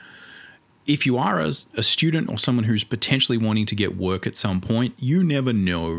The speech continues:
when someone else is gonna come knocking and say, "Hey, I need a real junior level intro artist to just do these things. Can you send me a folio?" And if you have a folio to send,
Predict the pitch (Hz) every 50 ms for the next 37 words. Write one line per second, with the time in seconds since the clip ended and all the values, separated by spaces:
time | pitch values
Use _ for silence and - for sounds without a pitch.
0 | 82 - 95 98 98 101 95 95 92 92 92 92 - - - 131 123 120 113 107
1 | 107 - 107 101 - - 98 92 - - 104 92 92 87 85 85 - 92 87 85
2 | 85 - - 92 87 92 - - 123 123 120 117 - - 101 95 95 110 113 113
3 | 107 98 92 92 95 107 113 107 98 90 87 90 98 101 104 104 95 87 90 92
4 | 90 87 92 90 87 - 101 117 120 - - 117 98 92 - 82 85 87 87 87
5 | 87 87 - - - - - - - - - - - - 110 98 87 87 92 -
6 | 120 127 117 110 101 92 - - - 90 85 85 85 82 - - - 90 82 -
7 | - - 120 117 113 107 98 90 87 - - 90 82 - - - - - - -
8 | - - - - _ - 107 107 113 110 - 127 117 - - 156 160 165 - -
9 | - 120 127 123 117 110 101 - 104 - - - 95 95 104 117 113